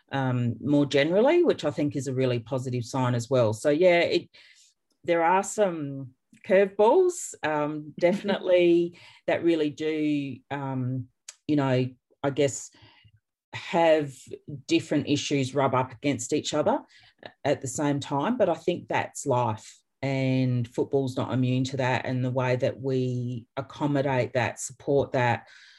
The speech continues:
Speaker 1: celebrate that, navigate that, um, are,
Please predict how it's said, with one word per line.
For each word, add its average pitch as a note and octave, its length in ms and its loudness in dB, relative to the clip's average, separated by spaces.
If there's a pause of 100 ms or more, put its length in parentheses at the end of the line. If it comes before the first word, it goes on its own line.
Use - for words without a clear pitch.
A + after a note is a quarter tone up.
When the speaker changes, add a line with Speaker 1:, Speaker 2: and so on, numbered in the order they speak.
(160)
Speaker 1:
celebrate D3+ 600 2
that, C3 300 0 (140)
navigate D3 640 0
that, C3 340 -2 (320)
um, B2+ 720 -4 (300)
are, C3+ 240 0